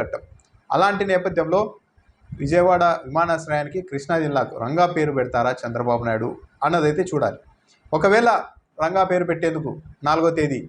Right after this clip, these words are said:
చంద్రబాబు నాయుడు ప్రకటన చేయకపోతే ఇక కాపు సంఘాలు, కాపుల్లో మెల్లగా తెలుగుదేశం పార్టీ మీద ఇక వ్యతిరేకత మొదలవడం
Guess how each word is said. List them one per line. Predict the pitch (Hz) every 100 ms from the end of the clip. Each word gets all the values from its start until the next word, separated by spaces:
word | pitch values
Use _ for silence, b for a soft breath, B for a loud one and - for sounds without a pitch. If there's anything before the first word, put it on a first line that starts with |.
| -
చంద్రబాబు | 143 156 160 151
నాయుడు | 143 143
ప్రకటన | 139 147 143 139
చేయకపోతే | 135 135 139 208 320 - _ b b b - 180
ఇక | 190 170 - - - - _ 180
కాపు | 180 175
సంఘాలు, | 175 170 160 175 185 160
కాపుల్లో | 156 160 180 214 151
మెల్లగా | 160 220 226 175 170
తెలుగుదేశం | 175 175 170 156
పార్టీ | 156 156 151
మీద | 208
ఇక | 175 151
వ్యతిరేకత | 151 160 160 143 139
మొదలవడం | 135 139 131